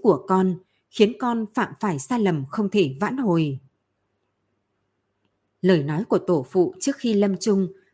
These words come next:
chợt đánh vào trong đầu Hỗ Chuẩn. Y hốt hoảng đứng dậy, từ trên giá cầm lấy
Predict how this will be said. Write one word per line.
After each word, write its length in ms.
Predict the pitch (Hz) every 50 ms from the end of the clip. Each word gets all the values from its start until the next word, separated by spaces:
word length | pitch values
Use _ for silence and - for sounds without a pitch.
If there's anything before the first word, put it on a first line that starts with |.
| _
chợt 280 | - - 226 185 185 - -
đánh 240 | 185 170 220 302 285
vào 100 | 185 143
trong 240 | - 254 233 214
đầu 160 | 196 190 160 139
Hỗ 200 | 135 185 - 285
Chuẩn. 360 | - - 226 185 156 139 131 - - _ _ _ _ _ _ _ _ _ _ -
Y 220 | - 190 185 175
hốt 180 | 160 - - - -
hoảng 260 | 226 202 170 139 139
đứng 140 | 160 170 220
dậy, 360 | - - 208 170 147 - - _ _ _ _ _ -
từ 180 | - 226 196 180
trên 180 | - 262 262 233
giá 320 | - - 185 175 196 269 - -
cầm 180 | 226 190 147
lấy 100 | 147 202